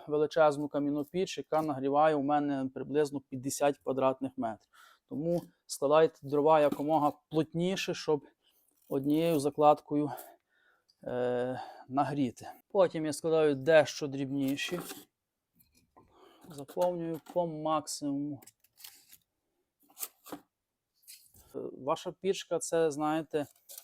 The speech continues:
е, така, ну, досить делікатна річ, тому не треба ці дрова закидати і тому подібне. Треба бережно користуватись нею.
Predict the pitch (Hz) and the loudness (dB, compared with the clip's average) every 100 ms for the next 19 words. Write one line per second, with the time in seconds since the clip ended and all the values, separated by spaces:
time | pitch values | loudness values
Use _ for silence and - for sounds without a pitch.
0 | - _ 139 139 - - 165 160 - 156 | -20 _ -14 -14 -14 -2 0 0 -4 -2
1 | 147 185 165 139 160 165 180 175 151 143 | 0 0 -2 -6 -6 2 4 4 0 0
2 | 135 - 139 175 170 160 185 170 156 147 | 0 -2 -6 -6 -4 6 6 6 2 0
3 | - 175 135 139 156 175 156 131 143 151 | -4 -6 -2 0 6 8 6 4 -2 0
4 | 147 165 170 151 147 151 151 151 143 139 | 2 4 2 -2 -8 -6 -6 -8 -6 -4
5 | 127 - 165 165 123 165 170 147 131 139 | -6 -6 -4 -4 2 4 4 2 -4 -6
6 | 131 147 139 - 143 151 165 160 - 135 | -6 -6 -8 -8 0 2 2 -4 -10 -8
7 | 127 | -8